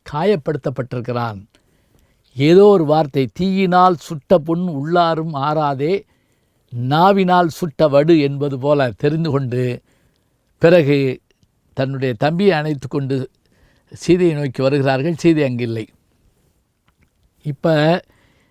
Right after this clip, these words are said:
நெருப்பு குளிக்க சொன்னது தப்புன்னு நமக்கு தோணுது. எப்படி மனைவி மீது சந்தேகப்படலாம் என்று த-, எண்ணம் தோன்றுகிறது. ஆனால் அன்றைக்கு இலக்குவனுடைய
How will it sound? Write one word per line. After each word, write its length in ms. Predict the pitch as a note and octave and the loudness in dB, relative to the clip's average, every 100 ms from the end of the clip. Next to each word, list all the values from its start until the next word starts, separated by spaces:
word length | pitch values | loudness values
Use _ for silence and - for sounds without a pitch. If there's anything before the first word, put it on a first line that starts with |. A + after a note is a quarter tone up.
| _ | _
நெருப்பு 520 | B2 C#3+ F#3 G3 C#4 | -4 2 2 2 -4
குளிக்க 320 | F3+ G3+ E3+ F#3 | 0 0 2 -2
சொன்னது 460 | F3 E3 E3 E3 C3+ | -2 -2 -2 -2 0
தப்புன்னு 360 | G3 - F#3+ F#3 | -2 0 -2 0
நமக்கு 280 | D#3 C#3 A#2+ | -2 -4 -4
தோணுது. 640 | C#3 D3+ B2+ A#2+ B2+ F3+ - _ - | -2 -2 -4 -4 -2 -2 -4 _ -6
எப்படி 440 | C#3+ C3 G#3+ G#3+ | -4 2 2 2
மனைவி 340 | F3 F3 F#3+ | 0 0 -2
மீது 240 | F#3 F3 D#3+ | -2 -4 -4
சந்தேகப்படலாம் 680 | D3 D3+ F3+ D#3+ D3+ D#3 D#3+ | -4 -2 -4 -4 -4 0 -2
என்று 240 | D#3 C3+ C3+ | -2 -6 -6
த-, 260 | C#3+ C3+ | -2 -2
எண்ணம் 380 | C3 B2+ D3+ E3+ | 0 -2 -2 -4
தோன்றுகிறது. 800 | C#3 C#3 B2 A#2+ A#2 C3 C3+ C#3+ _ _ _ _ | -4 -6 -4 -4 -4 -2 0 -2 _ _ _ _
ஆனால் 680 | - A2+ C3 C3+ C#3 D3+ D#3 _ _ _ _ _ _ _ _ _ _ _ _ _ | -4 0 0 2 2 2 -2 _ _ _ _ _ _ _ _ _ _ _ _ _
அன்றைக்கு 840 | A#2 C3 D3 D#3+ C3+ - F#3 E3 | -6 -2 0 0 0 -4 -2 -2
இலக்குவனுடைய 1040 | C#3+ F#3 - F#3+ F#3+ E3 D3+ C#3+ C3 A2+ | 0 0 0 0 2 0 -4 -4 -4 -6